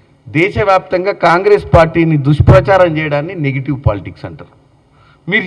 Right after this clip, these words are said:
చేస్తే చేసిర్రు, మీ నెగిటివ్ పాలిటిక్స్లా ఆ పక్కనున్న సెంట్రల్ మినిస్టర్లు కూడా వచ్చి ఇరుకుతురు. మీరు పెట్టిన ఫోటోలు నిజం అనుకొని భారతదేశ వ్యాప్తంగా సినిమా యాక్టర్లు,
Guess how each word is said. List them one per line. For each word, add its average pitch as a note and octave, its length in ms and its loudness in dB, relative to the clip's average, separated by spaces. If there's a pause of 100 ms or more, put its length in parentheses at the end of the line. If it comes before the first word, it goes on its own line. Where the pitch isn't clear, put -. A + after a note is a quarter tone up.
చేస్తే A#3 260 0 (120)
చేసిర్రు, A3+ 360 -8
మీ G#3 60 0 (100)
నెగిటివ్ F#3+ 260 -6 (100)
పాలిటిక్స్లా F#3 520 0 (720)
ఆ D3 140 -6
పక్కనున్న G#3+ 380 0 (100)
సెంట్రల్ G3 320 0
మినిస్టర్లు E3+ 380 -4
కూడా E3 120 -6
వచ్చి C#3+ 160 -12
ఇరుకుతురు. - 340 -16 (1500)
మీరు G3 220 -4
పెట్టిన G#3 220 0 (120)
ఫోటోలు A3+ 340 0
నిజం A3 240 0
అనుకొని G3+ 360 0 (600)
భారతదేశ G#3 440 0 (120)
వ్యాప్తంగా G3+ 520 0
సినిమా G3+ 300 -2
యాక్టర్లు, F#3 420 2